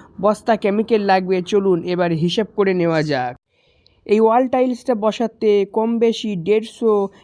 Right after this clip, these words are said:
কেজি কেমিক্যাল বা টাইলোফিক্সের প্রয়োজন হবে, অর্থাৎ এক স্কয়ার ফিট টাইলস বসাতে এক কেজি টাইলোফিক্সের প্রয়োজন হয়। সেই হিসেবে দেড়শো কেজি টাইলোফিক্স নিলে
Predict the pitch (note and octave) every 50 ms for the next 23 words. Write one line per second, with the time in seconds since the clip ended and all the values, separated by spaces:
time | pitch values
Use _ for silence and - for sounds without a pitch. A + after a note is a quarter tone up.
0 | _ _ _ - G#3+ G#3+ F#3 F#3+ G3+ G3+ G3 F#3 - G3+ F#3+ F#3+ G3 G3+ F#3+ G3+
1 | G3+ F#3+ F#3 F#3 F3 F3+ F3 F3 F#3 E3+ F3 F3+ F#3+ G3 F#3+ G#3+ G3 - - -
2 | G3 F#3 F#3 - F3 F3 F3 E3+ E3+ G3 G3 G3 F3 E3+ D#3+ D#3+ E3 D#3+ D#3+ D#3+
3 | D#3 F3 G3 G3 - - C4+ A#3+ G3+ F3 - _ - - - - - G3+ G#3+ G#3+
4 | G#3+ A3+ A3+ A3+ - - - A3+ A3 G#3+ G#3 G#3 - A#3 G#3 G3+ G3 - G3+ F#3+
5 | G3 G#3+ A3+ A3 G#3 F#3+ G#3 G3+ - G#3 G#3 - G3 F#3 - - G3 G#3+ G#3+ _
6 | - A3 A3 G3+ G#3 A3 G#3 G#3+ F3+ F3+ F#3 G3 G3+ G3 - G3+ G3 - - -
7 | G3 F#3 F3+ F3+ - F#3 F3 F3+ F3+ E3+ F#3+ F#3+ F#3 F3+ D#3 E3+ E3 D#3+ D#3+ E3
8 | - - G#3+ A3 B3 B3 A#3+ A3+ - A#3+ A3 G3 G3 F#3+ F#3 F3+ F3+ - - -
9 | - - - - D3+ F3 G3+ G#3+ - - A#3+ A3+ A3+ G3+ F#3+ G3+ G3 F#3 G3+ -
10 | A3 - - - _ - - F#3 F3+ G3+ G3+ G3+ F#3 - G#3 G3 F#3+ - - G3+
11 | F#3 F#3 F3+ F3 F3 E3+ E3+